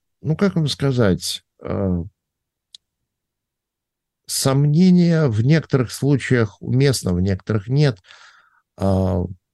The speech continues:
мы не могли бы функционировать просто в мире, если бы мы не доверяли своей способности к мышлению, своим органам чувств.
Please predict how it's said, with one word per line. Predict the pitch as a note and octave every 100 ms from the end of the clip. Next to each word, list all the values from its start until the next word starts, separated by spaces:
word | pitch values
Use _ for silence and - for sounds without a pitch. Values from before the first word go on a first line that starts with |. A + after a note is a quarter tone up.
| _ _
мы | B2 C#3
не | C#3
могли | C#3+ D3 D3+
бы | B2
функционировать | G#2+ B2 - B2+ C3+ A#2+ F#2+ -
просто | F#2 F2 F2
в | D#2+
мире, | G#2+ A#2+ G2
если | D#2+ E2+ - E2
бы | E2 F#2
мы | G#2 G#2+
не | F#2 G#2
доверяли | F#2 F2+ F#2 F#2 G2 G2 F#2 F#2 _ _ _ _
своей | - G#2+ F#2
способности | - G2+ A#2 G2+ G2 F2
к | F#2+
мышлению, | G2+ G#2 - A#2 A2+ F2 E2
своим | E2+ E2
органам | E2 F2 D#2 D#2
чувств. | - - - -